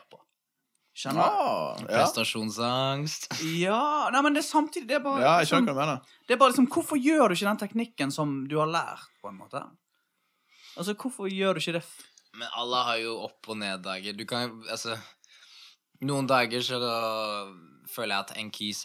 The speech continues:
Speaker 3: er superlett å ha med å gjøre, ikke sant? Jeg passerer garden hans alt for lett, og så prøver jeg bare å tenke sånn, ok,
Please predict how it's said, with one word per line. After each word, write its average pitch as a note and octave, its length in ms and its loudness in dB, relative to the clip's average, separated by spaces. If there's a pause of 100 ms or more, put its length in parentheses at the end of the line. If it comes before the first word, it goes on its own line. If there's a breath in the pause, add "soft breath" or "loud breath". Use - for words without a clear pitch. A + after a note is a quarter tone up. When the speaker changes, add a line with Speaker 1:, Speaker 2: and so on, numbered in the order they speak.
Speaker 3:
er F#2 280 -6
superlett G2 800 -8
å G2+ 80 -6
ha F#2 200 -4
med F#2+ 120 -8
å F#2+ 80 -6
gjøre, F#2 280 -10
ikke G#2 120 -12
sant? G2+ 160 -10
Jeg F#2 140 -6 (260)
passerer F#2+ 380 -6
garden F#2+ 180 -10
hans F#2 160 -10 (160)
alt F#2 220 -4
for G2+ 100 -8
lett, A#2 300 -4 (320)
og G#2+ 120 -6
så G#2 80 -8
prøver G2+ 300 -4
jeg F#2+ 80 -6
bare F#2+ 160 -8
å - 60 -14
tenke G2 180 -10
sånn, F#2 220 -10
ok, F#2+ 160 -6